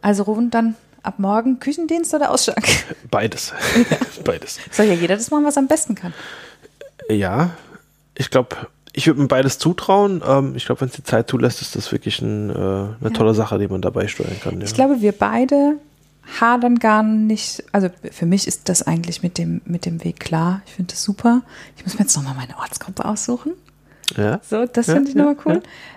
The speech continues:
Speaker 1: Ähm, das will ich machen, auf jeden Fall, weil ich hab auch vor der Tür, ähm, gibt es einen Kasten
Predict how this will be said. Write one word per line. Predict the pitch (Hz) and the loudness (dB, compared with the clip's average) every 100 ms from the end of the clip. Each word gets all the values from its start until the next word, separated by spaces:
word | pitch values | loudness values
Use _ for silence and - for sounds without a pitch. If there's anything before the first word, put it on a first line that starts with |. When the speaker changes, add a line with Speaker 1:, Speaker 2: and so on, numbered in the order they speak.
| _ 202 | _ 2
Speaker 1:
Ähm, | 208 214 208 - - - | 4 4 0 -6 -12 -2
das | 214 220 | -2 0
will | 254 | 0
ich | 247 | 0
machen, | 254 254 285 285 233 | 0 0 0 -2 -4
auf | - | -2
jeden | 254 262 | 0 0
Fall, | - 247 220 | 0 0 4
weil | 214 208 | 4 2
ich | - | -2
hab | 214 - | -6 -10
auch | 196 - | -14 -2
vor | 220 | 0
der | 202 208 | 0 -2
Tür, | - 254 247 247 - | 0 2 2 0 -4
ähm, | 220 214 220 - _ - | -2 0 -2 -6 _ -4
gibt | 240 240 | -4 -2
es | 226 - - - | -4 -6 -10 -4
einen | - 214 214 214 220 226 - | 2 2 4 0 -4 -12 -2
Kasten | 277 - - - | 0 0 -4 -16